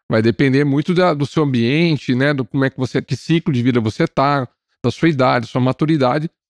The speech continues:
e também da sua função atual, né, de como é que você tá, se você tá com problemas, isso tudo interfere na sua questão comportamental. Então, por isso que a gente sempre que se fala que assim, olha, hoje você está assim, né, tendo um relatório do disc que tá, traz isso. Mas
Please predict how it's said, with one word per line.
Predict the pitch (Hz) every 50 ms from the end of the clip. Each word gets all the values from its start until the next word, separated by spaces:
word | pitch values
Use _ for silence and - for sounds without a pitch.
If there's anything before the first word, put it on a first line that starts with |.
| _ _ _
e | - 170
também | - 220 214 190 151 147 165 196 214 208 -
da | - 135
sua | - - 160
função | - - 196 160 - - 156 147
atual, | 151 151 - 202 165 143 147 165 170 165 143 123
né, | 120 131 143 143
de | 120 127
como | - 151 139 143
é |
que | - -
você | 156 - - 143
tá, | 120 - 135 127 143 151 151 - _ _
se | - 160
você | 135 - 151 - - -
tá | - 131
com | - - 131
problemas, | - 160 180 143 127 139 147 160 147 143
isso | 160 165 - 196 165
tudo | - 196 214
interfere | 233 202 - 294 294 196 - - 151 151 175 190 196 202 - _ _ _ _ _ -
na | 151
sua | - - -
questão | - - 175 - - 170
comportamental. | 151 - 196 185 - 196 - - 269 233 233 180 - 123 110 107
Então, | - 143
por | 117 -
isso | 147 -
que | - 180
a |
gente | 180 -
sempre | - - 170 160 -
que | - - -
se | - - - -
fala | 160 160 165
que | - 175
assim, | 147 - 139
olha, | 120 113 107 - _ _ _ _ _
hoje | - 139 143 170 190 202 170 170
você | 160 156 - - 165
está | 160 - - - - 147 185 208 - -
assim, | - - - - - 135 113 104 92
né, | 117 117 131
tendo | 123 - 147 139
um | 147
relatório | 131 - 151 143 139 - 143 135 127
do | 120 117
disc | 117 131 - -
que | -
tá, | 151 143 -
traz | - - - 151 139 139 123
isso. | 107 98 - -
Mas | 156 143 139 -